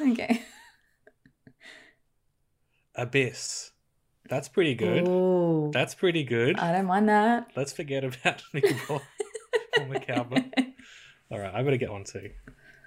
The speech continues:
Speaker 2: Okay, here we go. Press submit. Mm, I don't like this one. <laughs>
Speaker 1: What is it?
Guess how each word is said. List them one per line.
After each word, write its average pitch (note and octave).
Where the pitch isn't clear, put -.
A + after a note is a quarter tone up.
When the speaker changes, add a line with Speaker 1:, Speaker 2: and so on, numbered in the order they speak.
Speaker 2:
Okay, A#2+
here A2+
we D#3
go. G#2
Press -
submit. D3
Mm, B2+
I C#3
don't C#3+
like B2
this -
one. G#2+
<laughs> -
Speaker 1:
What A#3+
is C4+
it? -